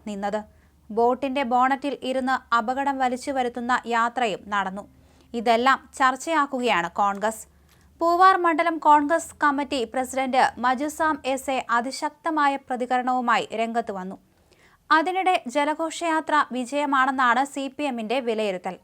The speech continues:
ഓണാഘോഷത്തിന്റെ ഭാഗമായി ഇത്തരം ജലയാത്ര സംഘടിപ്പിക്കാൻ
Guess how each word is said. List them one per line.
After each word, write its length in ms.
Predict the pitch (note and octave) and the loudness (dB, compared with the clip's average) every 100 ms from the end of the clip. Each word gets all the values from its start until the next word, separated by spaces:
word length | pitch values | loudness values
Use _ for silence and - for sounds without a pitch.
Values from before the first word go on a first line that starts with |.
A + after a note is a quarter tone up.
| _ _ _ _ - | _ _ _ _ 4
ഓണാഘോഷത്തിന്റെ 800 | B3+ C#4 D4 D4 D4 D4+ D4 C#4+ C#4+ | 6 6 2 0 -2 -4 -4 -4 0
ഭാഗമായി 480 | C4+ C4+ C#4 C#4 C4+ B3 | 0 2 2 4 4 0
ഇത്തരം 280 | B3 C#4 C4+ B3 | -2 -2 -2 0
ജലയാത്ര 520 | B3+ C4 C4+ C4 C#4 D4 | 0 2 0 0 -2 0
സംഘടിപ്പിക്കാൻ 600 | C4+ A#3+ A#3+ B3+ B3+ C4 | -4 -4 -6 -6 -4 -4